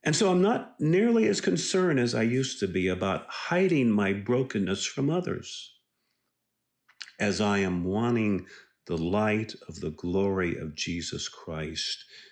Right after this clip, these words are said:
to be seen in my brokenness.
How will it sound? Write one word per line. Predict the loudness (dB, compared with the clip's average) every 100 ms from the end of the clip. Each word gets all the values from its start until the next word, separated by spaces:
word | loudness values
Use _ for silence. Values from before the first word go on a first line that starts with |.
| _ _ _ _ -6
to | -4
be | -2
seen | -2 -2 -2 0 2 2 0 -4 -6 -10 _ _ _ _ _ _ _ _ _ _ _ _ _ -4
in | -2
my | 0 -2
brokenness. | -4 -6 -8 -10 -12 -12 -14 -16 -18 -20